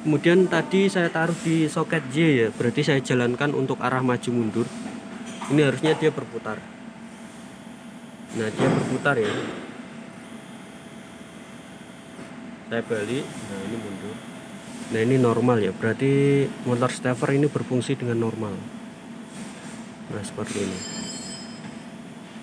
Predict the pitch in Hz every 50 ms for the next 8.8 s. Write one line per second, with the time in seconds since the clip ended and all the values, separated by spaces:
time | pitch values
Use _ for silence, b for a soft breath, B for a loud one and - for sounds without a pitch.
0 | - - - - - - - - - - - - - - - - - - - -
1 | - - - - - - - - - - - - - - - - - - - -
2 | - - - - - - - - 120 113 110 113 123 123 131 131 131 123 135 131
3 | 123 135 117 - - 135 123 117 139 135 147 160 165 160 143 143 147 151 147 -
4 | 123 131 139 135 - 127 113 - 135 131 - 127 - 120 117 - 113 110 - 123
5 | 117 113 113 107 107 104 104 113 123 139 156 170 175 185 180 - - - - -
6 | - - - - - 120 120 120 113 - 135 139 143 143 135 127 135 - 127 120
7 | - 120 113 113 120 135 135 131 123 120 - 123 - - - 120 - - 123 123
8 | 120 117 117 110 - 117 113 - 131 120 - - - - -